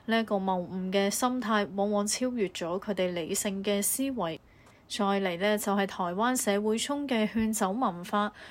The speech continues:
造成縱使大多數守法嘅人都知道酒駕係唔好嘅，但喺人情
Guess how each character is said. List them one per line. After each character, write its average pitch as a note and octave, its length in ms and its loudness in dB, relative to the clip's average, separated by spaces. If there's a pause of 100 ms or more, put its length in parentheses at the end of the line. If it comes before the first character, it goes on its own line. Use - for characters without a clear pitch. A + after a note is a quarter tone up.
造 C4 280 2
成 G3 280 2
縱 A#3+ 220 0
使 A#3 260 2
大 F#3+ 280 2
多 A3 220 2
數 G3+ 220 2
守 F3+ 260 0
法 G#3 200 0
嘅 F#3+ 140 -2
人 E3+ 200 -2
都 A3+ 160 0
知 A#3 260 0
道 G3 260 2 (120)
酒 E3+ 340 -2
駕 F#3+ 240 4
係 F3+ 160 -2
唔 D#3+ 160 -10
好 F3+ 160 -4
嘅， A3 300 0 (340)
但 A3+ 220 2
喺 A#3+ 280 0
人 E3+ 200 0
情 F3 240 -4